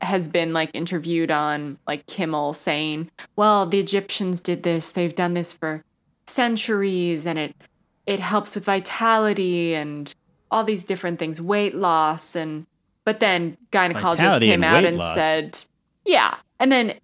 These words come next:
Speaker 1: and then gynecologists came out and said, "Actually, you could get toxic shock syndrome from this. You shouldn't put foreign objects into your body and leave them there like that. Um, so you could really hurt yourself." But she actually went on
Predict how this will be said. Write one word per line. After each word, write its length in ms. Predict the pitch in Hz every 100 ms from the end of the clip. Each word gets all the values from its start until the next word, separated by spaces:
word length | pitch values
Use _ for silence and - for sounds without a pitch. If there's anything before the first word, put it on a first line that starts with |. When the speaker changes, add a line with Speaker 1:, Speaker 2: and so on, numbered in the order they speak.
| -
Speaker 1:
and 160 | 240 240
then 360 | 226 202 175
gynecologists 1000 | 196 202 185 208 208 220 185 170 - -
came 220 | - 196
out 160 | 175 160
and 100 | 160
said, 160 | 196 -
"Actually, 440 | 202 214 - 208
you 320 | 175 156 180 202
could 220 | 247 185
get 220 | 175 -
toxic 500 | - 180 175 185 175
shock 420 | - 196 175 180
syndrome 560 | - 151 151 147 135 151
from 200 | 170 165
this. 260 | 156 -
You 60 | 175
shouldn't 340 | - 208 185
put 240 | - 202 -
foreign 480 | - 185 180 180 160
objects 600 | 117 185 175 165 156 -
into 340 | 190 185 180
your 220 | 160 156 -
body 420 | 170 165 185 170
and 240 | 151 151 156
leave 340 | 175 185 175
them 200 | 156 147
there 440 | 131 117 120 160 -
like 240 | - - -
that. 340 | - 50 - - _ _ _ _ _ _ _ -
Um, 300 | 185 165 151
so 120 | -
you 140 | 196 196
could 120 | 196
really 200 | 165 151
hurt 240 | 170 185
yourself." 480 | - - - - - -
But 140 | 185
she 160 | - 254
actually 480 | 208 - 180 165 160
went 380 | 180 196 165 -
on 480 | 180 160 151 151